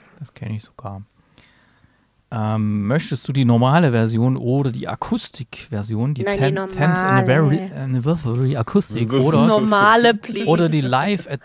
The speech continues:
Speaker 1: the Ocean Way Studios? Gibt's auch.
Speaker 2: No, no, the, the normal,
Speaker 1: Das ist ja,
Speaker 2: normal,
Speaker 1: ist ja
Speaker 2: please.
Speaker 1: normal hier, das ist ja,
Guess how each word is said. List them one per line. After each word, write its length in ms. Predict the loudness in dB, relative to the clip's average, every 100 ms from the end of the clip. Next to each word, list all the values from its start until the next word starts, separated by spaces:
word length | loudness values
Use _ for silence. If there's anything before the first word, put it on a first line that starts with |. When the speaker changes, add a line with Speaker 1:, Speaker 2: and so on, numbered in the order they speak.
| -10
Speaker 1:
the 120 | -12 -8 -4
Ocean 400 | -2 0 0 0
Way 160 | -2
Studios? 960 | -6 -8 -4 -2 0 -2 -4 -8 -14 -20 -20 -14
Gibt's 240 | -14 -10 0
auch. 40 |
Speaker 2:
No, 160 | 2 4
no, 220 | 4 2
the, 220 | 2 0 0 _
the 100 | 0
normal, 600 | 4 2 2 0 2 2 2
Speaker 1:
Das 100 | -2
ist 60 |
ja, 160 | -4 -2
Speaker 2:
normal, 400 | 0 2 2 2
Speaker 1:
ist 60 | -2 -4
ja 80 |
Speaker 2:
please. 140 | -2 -2
Speaker 1:
normal 520 | -2 -2 -2 0 0
hier, 180 | 0 -2
das 120 | -4
ist 160 | -6 -6
ja, 240 | -6 -6